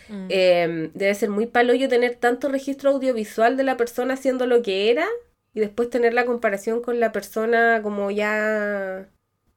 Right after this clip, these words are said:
Speaker 2: en su declive máximo. Bueno, era
Speaker 1: Mm,
Speaker 2: muy
Speaker 1: heavy.
Speaker 2: paloyo, muy palpico. Porque él no reconocía a su, a, a la esposa, que era la Paulina, em,
Speaker 1: Esa, mm.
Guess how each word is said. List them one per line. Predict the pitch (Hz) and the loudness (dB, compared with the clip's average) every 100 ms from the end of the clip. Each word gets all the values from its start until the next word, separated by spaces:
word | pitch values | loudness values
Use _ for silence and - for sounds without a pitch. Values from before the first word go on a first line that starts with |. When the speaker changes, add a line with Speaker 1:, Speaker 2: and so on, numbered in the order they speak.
| - | -8
Speaker 2:
en | 202 | -4
su | 220 208 202 | -2 -2 -2
declive | 196 208 214 208 | -4 0 0 0
máximo. | 202 - 170 170 - - - - - | -4 -8 -16 -18 -20 -20 -20 -20 -6
Bueno, | 196 208 | 0 2
era | 196 | 2
Speaker 1:
Mm, | |
Speaker 2:
muy | 185 | 0
Speaker 1:
heavy. | 180 | -2
Speaker 2:
paloyo, | 208 214 214 180 - _ - - - _ | 0 0 -2 -4 -12 _ -20 -20 -20 _
muy | 202 208 240 - | -2 0 -2 -2
palpico. | - 233 220 - 165 - _ _ _ _ _ - - - _ _ _ - - | -2 -2 -4 -12 -14 -16 _ _ _ _ _ -20 -20 -20 _ _ _ -20 -14
Porque | - 190 190 | -10 -2 -2
él | |
no | 214 | 0
reconocía | 202 202 202 196 208 | -4 -4 -4 0 0
a | |
su, | 208 226 208 196 185 - | 0 -4 -4 -4 -4 -4
a, | 190 190 185 180 - | -4 -6 -8 -10 -10
a | |
la | 185 | -10
esposa, | 165 - 240 247 269 311 _ _ _ _ | 0 4 4 4 -4 -6 _ _ _ _
que | 196 | -8
era | 190 | -4
la | 196 | -4
Paulina, | 196 190 190 226 262 269 _ _ _ _ - - - - - | -4 -6 -4 -2 -4 -6 _ _ _ _ -20 -20 -20 -20 -6
em, | 190 185 180 170 165 165 160 160 | -2 0 0 -2 -6 -6 -6 -8
Speaker 1:
Esa, | 165 - | -10 -18
mm. | 196 196 185 | -20 -16 -16